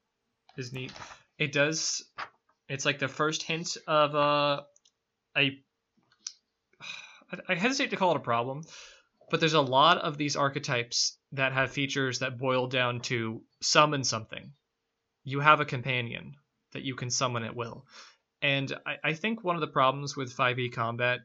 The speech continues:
can be that it feels clunky and a little slow at times. And giving,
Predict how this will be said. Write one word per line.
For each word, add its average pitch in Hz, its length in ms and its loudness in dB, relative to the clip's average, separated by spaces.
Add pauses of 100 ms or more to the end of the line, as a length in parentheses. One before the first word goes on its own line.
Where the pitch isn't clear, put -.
can 117 260 -8
be 117 500 -4 (120)
that 127 120 -8
it - 80 -12
feels 127 220 -6
clunky 127 500 -4
and 120 80 -8
a 117 40 -6
little 120 140 -6
slow 120 280 -4
at - 80 -8
times. 180 420 -4 (520)
And 131 340 0
giving, 160 460 0